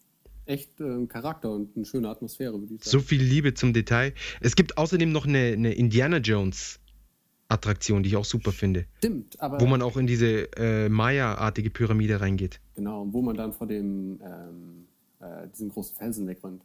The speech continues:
Speaker 1: und so.
Speaker 2: Genau.
Speaker 1: Ja.
Speaker 2: Man fährt mit so, man fährt in so einem Jeep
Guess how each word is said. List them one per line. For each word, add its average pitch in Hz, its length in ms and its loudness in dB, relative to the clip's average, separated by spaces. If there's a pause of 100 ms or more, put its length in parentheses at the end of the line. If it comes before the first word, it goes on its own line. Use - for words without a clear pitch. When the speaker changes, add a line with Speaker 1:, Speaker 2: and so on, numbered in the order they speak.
(140)
Speaker 1:
und 92 120 -14
so. 92 180 -14 (260)
Speaker 2:
Genau. 117 320 2 (1120)
Speaker 1:
Ja. 85 100 -20
Speaker 2:
Man 117 100 4
fährt 143 220 4
mit 143 160 0
so, 139 80 2
man 135 200 2
fährt 165 160 4
in 147 120 2
so 123 60 4
einem 120 220 4
Jeep - 340 0